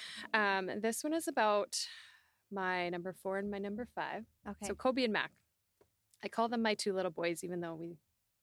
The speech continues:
Speaker 1: have an even smaller one.
Speaker 2: Yeah.
Speaker 1: But, um, I'm trying to remember their ages. I think Mac is the older one, and I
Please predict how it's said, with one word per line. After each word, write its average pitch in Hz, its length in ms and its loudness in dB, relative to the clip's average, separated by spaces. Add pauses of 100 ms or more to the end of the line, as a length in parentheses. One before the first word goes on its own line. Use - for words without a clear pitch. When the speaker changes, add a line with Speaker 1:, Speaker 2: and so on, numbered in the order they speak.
(260)
Speaker 1:
have 196 100 0
an 180 80 2
even 160 220 -2
smaller 165 360 0
one. 175 180 -10 (120)
Speaker 2:
Yeah. 214 200 -6 (760)
Speaker 1:
But, - 420 2
um, 170 380 -2 (880)
I'm 185 100 -12
trying 254 240 -6
to 320 100 -4
remember 214 380 2
their 196 200 2
ages. 156 520 0
I 208 120 4
think 254 420 -4 (1080)
Mac 196 360 0
is 254 120 -4
the 240 100 -4
older 220 220 0
one, 202 140 2
and 196 160 0
I 190 520 0